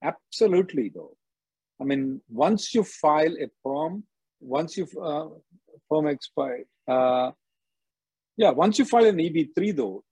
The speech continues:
if the labor certification is eligible for E B two, you can file and do the premium processing. Uh,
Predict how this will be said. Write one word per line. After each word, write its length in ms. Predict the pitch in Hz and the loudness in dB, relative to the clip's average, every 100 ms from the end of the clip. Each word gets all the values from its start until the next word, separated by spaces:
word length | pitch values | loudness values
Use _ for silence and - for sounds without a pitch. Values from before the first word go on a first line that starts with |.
| 175 | -6
if 120 | 170 - | -4 0
the 100 | 165 | 0
labor 300 | 143 202 233 | 2 0 0
certification 920 | 214 190 190 180 190 185 - 185 190 _ _ _ _ _ _ _ | -2 -4 -10 -4 -2 -2 -6 -12 -12 _ _ _ _ _ _ _
is 220 | 160 151 | -2 2
eligible 360 | 139 165 190 202 | 2 0 0 -2
for 160 | - 170 | -2 -8
E 120 | 156 151 | -6 -2
B 200 | 147 - | -4 -4
two, 400 | - 156 240 302 _ | -6 -4 -4 -10 _
you 120 | - 156 | -14 -8
can 160 | 190 | -8
file 360 | - 135 160 214 | -6 -4 -2 0
and 120 | 165 | -2
do 100 | 143 | 0
the 100 | 147 | 0
premium 280 | 120 135 123 | -2 -8 -8
processing. 380 | 120 104 - - _ _ _ _ _ _ _ _ _ _ _ _ _ _ _ _ _ _ _ _ _ _ _ _ _ - | -8 -10 -12 -20 _ _ _ _ _ _ _ _ _ _ _ _ _ _ _ _ _ _ _ _ _ _ _ _ _ -6
Uh, 720 | 160 156 151 147 147 147 160 | -2 0 0 0 0 -4 -10